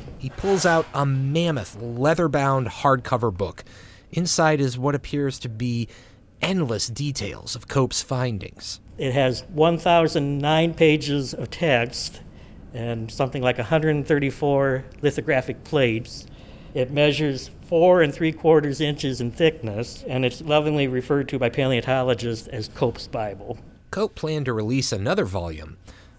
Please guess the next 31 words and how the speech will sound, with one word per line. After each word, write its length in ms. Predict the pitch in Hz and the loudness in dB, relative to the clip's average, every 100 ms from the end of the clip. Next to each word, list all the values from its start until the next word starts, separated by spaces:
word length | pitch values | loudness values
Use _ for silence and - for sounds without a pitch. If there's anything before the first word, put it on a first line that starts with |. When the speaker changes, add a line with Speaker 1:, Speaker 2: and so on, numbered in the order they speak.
| - | -12
Speaker 1:
but 160 | 139 - | -10 -4
his 220 | 175 156 | -4 -2
government 480 | - 160 185 156 107 | 0 0 0 -2 -2
funding 400 | 139 175 143 95 | -2 -2 -2 -2
was 120 | - | -4
cut 220 | - 101 | -2 -2
off, 400 | 87 82 - - 127 | -2 -8 -12 -10 -8
most 240 | 147 - | -6 0
likely 260 | 160 156 131 | 0 2 0
the 120 | 117 | 0
result 340 | 117 120 147 | 0 0 0
of 80 | 120 | 0
his 160 | 113 107 | -2 0
rival, 440 | 123 175 110 90 - - - 151 | 2 2 0 -4 -10 -20 -4 0
O 140 | 143 | 2
C 280 | 135 143 127 | 2 0 0
Marsh. 560 | 127 147 120 - - - - - - - - - | 2 4 2 0 -4 -8 -18 -20 -20 -20 -12 0
Marsh 260 | 143 139 | 2 2
had 140 | 135 - | 0 0
taken 280 | 131 127 | -2 0
a 60 | 117 | -2
government 480 | 104 127 123 110 104 | 0 2 2 0 0
job 320 | 120 107 107 | 2 2 2
with 140 | 107 | -2
the 80 | 117 | -2
U 240 | 110 120 110 | 0 0 0
S 160 | 95 | -2
Geological 760 | 107 104 127 110 107 107 - 90 | -4 -2 0 0 0 -2 -6 -6
Survey. 600 | - 127 117 95 85 - - - - - - | -2 2 2 -2 -10 -16 -20 -20 -20 -20 0
Cope 220 | 165 165 | 2 2
retaliated. 720 | 123 113 104 90 78 76 80 | 2 0 0 0 -6 -12 -14